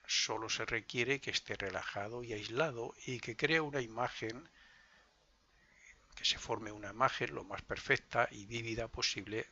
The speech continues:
de la otra persona. Es decir, algo así como si estuviera hablando con ella cara a cara. A partir de ese momento y de una manera concentrada,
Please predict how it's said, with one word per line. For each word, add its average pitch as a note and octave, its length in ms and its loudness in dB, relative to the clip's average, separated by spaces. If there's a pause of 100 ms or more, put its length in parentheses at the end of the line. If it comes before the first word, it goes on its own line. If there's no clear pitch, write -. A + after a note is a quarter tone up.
de G#2 180 -6
la F#2+ 100 -8
otra F#2+ 200 -8
persona. - 540 2 (1200)
Es A#2 120 2
decir, A2 480 2 (240)
algo A2+ 320 -4
así A#2 240 6
como A#2+ 300 -2
si G#2 220 4
estuviera G#2+ 520 0
hablando A2 460 -2
con G#2+ 200 -8
ella A2+ 300 2
cara F#2 380 -2
a - 20 -4
cara. - 400 4 (2000)
A - 80 -16
partir - 380 -6
de A2+ 60 2
ese B2 160 4
momento B2 600 -2
y G#2 140 -8
de G2 100 -8
una A2 220 -4
manera A2 340 -2
concentrada, A#2+ 840 0